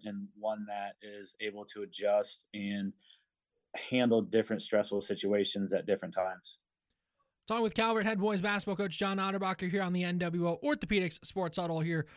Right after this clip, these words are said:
Speaker 2: from the Frickers Studios. And along with kinda looking at the roster construction overall, you got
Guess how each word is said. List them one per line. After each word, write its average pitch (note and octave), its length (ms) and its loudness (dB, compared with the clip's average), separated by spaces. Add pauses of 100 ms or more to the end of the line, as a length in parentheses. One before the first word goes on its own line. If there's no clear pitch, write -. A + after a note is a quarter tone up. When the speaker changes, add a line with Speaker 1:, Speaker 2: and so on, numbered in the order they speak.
(240)
Speaker 2:
from F#3 320 2
the D#3+ 140 2
Frickers D#3+ 460 0
Studios. E3 520 2
And D#3 140 2 (280)
along A#3+ 360 4
with B3 100 6
kinda B3 220 6
looking A3+ 200 4
at A3 120 4
the F#3+ 60 4
roster G3+ 420 4
construction G#3 520 2
overall, G3 380 4
you F#3 60 2
got G3 200 4